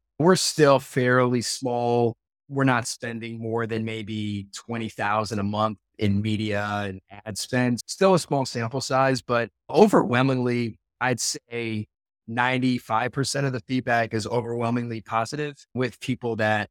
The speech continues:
have tried the product. We're getting a lot of great feedback from either those that completely abstain from alcohol and they see this as a perfect replacement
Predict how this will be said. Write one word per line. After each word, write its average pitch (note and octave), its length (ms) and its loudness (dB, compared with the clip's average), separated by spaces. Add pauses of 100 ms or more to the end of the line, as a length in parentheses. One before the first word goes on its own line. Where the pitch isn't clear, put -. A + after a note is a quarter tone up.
have A2+ 220 -10
tried G#2+ 540 -4
the F#2+ 80 -14
product. A#2 480 -4
We're D3+ 140 6
getting C3+ 440 4
a A#2+ 80 -4
lot B2 180 4
of A#2 60 0
great A#2 220 -2
feedback A2 420 -4
from A2 480 -4 (380)
either D#3+ 320 8
those C3 520 4
that A#2 420 -2 (280)
completely C3 640 -2
abstain A2+ 480 -6
from G#2+ 180 -4
alcohol A#2+ 540 0
and A2+ 100 0
they A2+ 80 -2
see A2+ 260 -4
this G#2+ 220 -8
as G#2+ 460 -4
a G#2 60 -8
perfect - 800 -4
replacement A2+ 840 -4